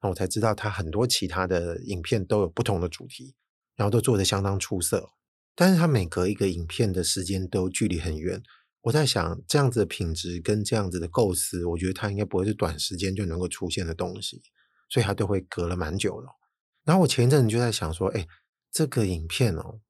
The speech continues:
看完了意犹未尽，等好久了，他是不打算更新了吗？他是不打算推出新片了吗？然后终于在三天前呢，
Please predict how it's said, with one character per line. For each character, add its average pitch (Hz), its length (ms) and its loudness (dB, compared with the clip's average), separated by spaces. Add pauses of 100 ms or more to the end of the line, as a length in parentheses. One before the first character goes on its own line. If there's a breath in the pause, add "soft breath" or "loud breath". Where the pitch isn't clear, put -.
看 127 260 0
完 85 120 0
了 80 180 -2
意 131 140 0
犹 98 120 4
未 107 180 2
尽， 90 280 -4
等 95 180 -2
好 95 180 -2
久 120 160 2
了， 85 220 -2
他 123 100 -2
是 120 120 -6
不 123 100 -2
打 87 160 -4
算 104 180 -2
更 95 220 -2
新 95 180 -2
了 92 80 -2
吗？ 82 240 -2
他 98 120 -4
是 104 80 -10
不 120 100 -4
打 78 160 -4
算 92 220 -2
推 95 160 -4
出 92 120 -4
新 90 280 -4
片 104 180 -2
了 80 80 -6
吗？ - 240 -10 (420)
然 127 140 2
后 147 60 4
终 147 180 4
于 113 40 4
在 120 120 2
三 107 220 2
天 101 200 0
前 82 220 -2
呢， 80 100 -2